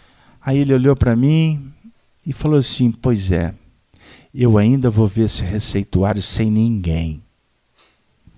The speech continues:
Eu era novato, aí eu achei aquilo estranho. Aí ele olhou pra mim, esperou que eu pudesse digerir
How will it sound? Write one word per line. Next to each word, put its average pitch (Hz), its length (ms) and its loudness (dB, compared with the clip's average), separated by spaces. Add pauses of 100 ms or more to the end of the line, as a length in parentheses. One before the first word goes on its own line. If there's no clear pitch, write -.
(260)
Eu 143 100 -4
era 180 160 4
novato, 131 600 2 (640)
aí 196 180 -6
eu 247 100 -2
achei 151 320 -2
aquilo - 240 -10
estranho. 147 580 -10 (1600)
Aí 120 300 4
ele 120 180 6
olhou 110 240 4
pra 107 180 2
mim, 107 560 6 (360)
esperou 143 720 4
que 139 180 -2
eu 117 420 4 (600)
pudesse 110 720 0
digerir 113 960 2